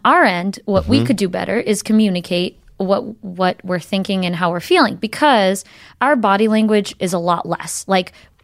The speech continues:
Speaker 1: a
Speaker 2: Oh,
Speaker 1: lot of us
Speaker 2: yeah.
Speaker 1: sit still or don't move a lot because we don't have the concept of, you know, like, for example, Italians, like, they talk with their hands or, like,
Speaker 2: Oh,
Speaker 1: moving around
Speaker 2: yeah.
Speaker 1: like this and whatever. For us, we don't really have that as a natural part of our lives.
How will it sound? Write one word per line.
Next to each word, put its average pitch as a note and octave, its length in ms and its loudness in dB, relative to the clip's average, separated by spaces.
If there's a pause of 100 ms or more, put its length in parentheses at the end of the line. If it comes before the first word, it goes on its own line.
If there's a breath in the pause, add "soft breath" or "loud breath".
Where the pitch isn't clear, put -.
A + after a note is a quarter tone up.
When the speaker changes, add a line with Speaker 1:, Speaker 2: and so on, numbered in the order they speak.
(280)
Speaker 1:
a - 100 -2
Speaker 2:
Oh, A3+ 100 2
Speaker 1:
lot C4+ 220 4
of A4+ 120 2
us - 260 2
Speaker 2:
yeah. - 80 -14
Speaker 1:
sit - 600 -2
still F#3 680 -4 (100)
or G#3 120 4
don't G#3 280 2
move G3+ 200 2
a F3+ 80 0
lot E3 280 -6
because G#3+ 360 2 (280 soft breath)
we C4 100 4
don't D#4+ 160 4
have C#4 180 2
the B3+ 80 0
concept A#3 480 2
of, F#3+ 160 2 (220 soft breath)
you A#3+ 80 4
know, F#3 140 -2 (400)
like, G3 240 0
for A3+ 100 0
example, G#3+ 320 2
Italians, G3 480 0
like, F3 140 -2
they G#3 100 2
talk E3 240 -4
with - 80 -20
their F#3 100 0
hands A#3 460 4
or, G3 40 4
like, A#2 80 4
Speaker 2:
Oh, A#2 140 6
Speaker 1:
moving - 160 2
around G#3+ 260 4
Speaker 2:
yeah. G3 60 0
Speaker 1:
like - 100 -4
this C4 520 6 (380 loud breath)
and G#3+ 100 2
whatever. B3+ 400 2 (240 loud breath)
For A#3 180 2
us, B3+ 300 0
we A3 100 2
don't C#4 200 4
really A#3+ 500 2
have G3 360 -2
that G3 220 2
as F#3 220 -2
a F3 180 0
natural E3+ 760 -2
part E3+ 300 -2
of F3+ 80 -4
our G#3+ 120 2
lives. B3 480 -2